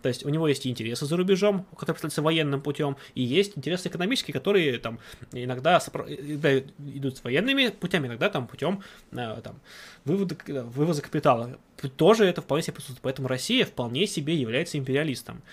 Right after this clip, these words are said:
И, э, называ-, и, скажем так, имея особое положение в мире, опять же, возвращаемся к мирсистемной теории, да, в том числе по-, из-, благодаря особому к-, географическому положению, благодаря особому историческому положению, да, и оказывается,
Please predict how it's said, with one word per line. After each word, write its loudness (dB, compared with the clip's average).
И, -4
э, -14
называ-, -2
и, 0
скажем -6
так, -8
имея 4
особое 4
положение 0
в -8
мире, 4
опять -8
же, -10
возвращаемся -6
к -12
мирсистемной -6
теории, -6
да, -4
в -12
том -2
числе -2
по-, -8
из-, -2
благодаря 4
особому 0
к-, -16
географическому 2
положению, 0
благодаря 0
особому -2
историческому 2
положению, 0
да, 2
и -12
оказывается, 2